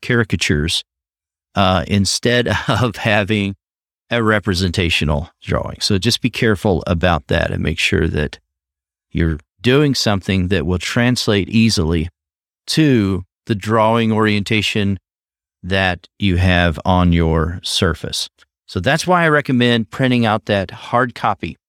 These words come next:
that paper copy, using printer paper when you print that out. Now, I know some of my students, they like to use a little bit better photo, uh, paper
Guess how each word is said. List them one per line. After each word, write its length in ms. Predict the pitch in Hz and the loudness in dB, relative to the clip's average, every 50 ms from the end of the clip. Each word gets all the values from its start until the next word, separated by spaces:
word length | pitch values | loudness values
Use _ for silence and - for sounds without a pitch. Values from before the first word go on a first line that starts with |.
| _ - | _ -6
that 200 | 98 92 - _ | -6 -6 -6 _
paper 340 | - - 160 151 - 175 156 | -4 -4 -4 -2 -2 -4 -4
copy, 480 | - - - 156 - - 101 85 - - _ _ _ _ _ _ _ - - _ _ _ _ | -4 -4 -4 -4 -2 -2 -4 -4 -4 -10 _ _ _ _ _ _ _ -20 -20 _ _ _ _
using 480 | 92 101 117 131 120 139 139 135 127 - | 2 4 4 4 4 4 2 2 0 -2
printer 420 | _ - - 135 151 175 175 180 170 | _ -8 -4 0 0 2 2 2 0
paper 460 | - - 160 156 - - - - - _ _ _ _ _ _ _ _ _ _ _ _ _ _ _ _ _ _ | 0 0 0 0 0 -4 -6 -6 -8 _ _ _ _ _ _ _ _ _ _ _ _ _ _ _ _ _ _
when 260 | - 101 113 110 107 | -2 0 2 2 4
you 140 | 101 90 85 | 2 2 -2
print 460 | - - - - - 107 117 123 117 | -4 -8 -10 -4 0 0 0 0 0
that 180 | - 113 104 98 | 0 -2 -2 -2
out. 420 | 95 87 78 - - - - - _ _ _ _ _ _ - | -2 -4 -4 -6 -8 -12 -18 -20 _ _ _ _ _ _ -2
Now, 240 | 110 110 107 98 | 0 0 0 0
I 100 | - 131 | 0 0
know 140 | 156 165 139 | 0 2 2
some 200 | 120 - 208 226 | 0 0 0 2
of 80 | 226 185 | 2 2
my 140 | 131 107 92 | 2 0 0
students, 500 | - - 117 101 95 98 104 104 - - - | -2 -2 -2 0 0 0 0 -2 -2 -6 -2
they 200 | 104 110 131 156 | -2 0 2 2
like 280 | 147 127 127 127 - | 2 2 2 0 0
to 100 | - 123 | 0 0
use 600 | 123 123 110 98 92 95 92 87 90 92 - - - _ _ _ _ _ _ _ _ | 2 2 2 2 2 2 2 2 0 0 -2 -6 -10 _ _ _ _ _ _ _ _
a 100 | - 95 | -4 -2
little 240 | 92 95 104 101 101 | 0 2 2 2 0
bit 340 | 92 104 95 85 - - - | 0 0 -2 -2 -4 -6 -4
better 340 | 95 90 95 95 95 95 92 | -2 0 2 2 0 0 -2
photo, 720 | - - - 107 101 104 107 98 92 92 90 92 95 90 - _ _ _ _ _ _ - | -6 -4 -4 -2 0 2 2 2 2 2 2 0 -2 -4 -8 _ _ _ _ _ _ -2
uh, 360 | - 95 92 90 90 87 85 85 - _ | 0 2 2 2 2 2 0 -2 -6 _
paper 560 | - - 113 113 110 - 85 80 85 92 90 | -6 -2 -2 -2 -2 -2 -2 -2 -2 -2 -6